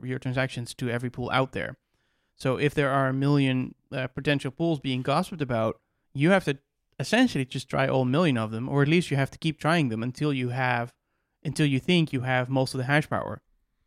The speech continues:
Uh, just aside from the question of how you would know that you have much, most of the hash power. Um,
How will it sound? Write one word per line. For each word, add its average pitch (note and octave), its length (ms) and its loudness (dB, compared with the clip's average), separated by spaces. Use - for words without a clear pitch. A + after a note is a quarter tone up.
Uh, A#2 400 -8
just - 200 -10
aside C3+ 420 0
from B2 140 -6
the A#2 60 -6
question B2+ 280 -4
of A#2 80 -6
how B2+ 120 -2
you A#2 160 0
would G#2+ 100 -4
know C3 220 6
that A#2 180 -4
you B2 140 -4
have A#2 260 -4
much, A#2 260 -6
most A#2 220 -4
of B2 40 -6
the A#2+ 80 -2
hash A#2 240 -6
power. - 280 -8
Um, D#3+ 360 4